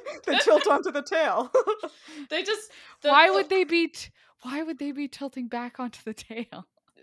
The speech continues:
Speaker 1: Because they have to tilt up to get over <laughs> whoever
Speaker 3: Oh,
Speaker 1: they're
Speaker 3: the,
Speaker 1: mating.
Speaker 3: the one that's on top. <laughs> I thought you were talking about the one on the bottom. I was like, "That's
Speaker 1: Why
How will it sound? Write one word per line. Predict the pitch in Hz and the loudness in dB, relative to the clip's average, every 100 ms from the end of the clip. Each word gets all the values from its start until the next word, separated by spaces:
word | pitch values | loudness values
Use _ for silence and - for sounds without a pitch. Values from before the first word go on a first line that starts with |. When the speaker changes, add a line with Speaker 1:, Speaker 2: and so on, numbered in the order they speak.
| - - _ - | -20 -20 _ -6
Speaker 1:
Because | 349 - | 2 2
they | 370 359 | 2 0
have | 359 | 0
to | - | 0
tilt | - 370 302 - | -4 0 0 2
up | 269 - | 0 0
to | 302 | -8
get | 233 226 214 | -4 -4 -2
over | 233 233 226 | -4 -2 -4
<laughs> | |
whoever | - 277 269 262 | 0 2 2 2
Speaker 3:
Oh, | 277 | 0
Speaker 1:
they're | 240 | -4
Speaker 3:
the, | |
Speaker 1:
mating. | 247 247 196 180 | -4 -4 -4 -8
Speaker 3:
the | 226 | -6
one | 226 226 226 | -4 -2 -2
that's | 220 208 | -4 -4
on | 190 180 | -6 -6
top. | 208 160 127 | -4 -4 -2
<laughs> | |
I | - | -2
thought | - 262 185 | 0 0 0
you | 226 | -2
were | |
talking | 247 262 | -2 -4
about | 269 254 | -4 -6
the | |
one | 240 220 | -4 -4
on | |
the | 208 | -4
bottom. | 185 180 | -4 -4
I | 170 | -6
was | 185 | -8
like, | 190 180 _ _ _ - | -10 -10 _ _ _ -6
"That's | 226 233 226 | -4 -4 -4
Speaker 1:
Why | 330 | 0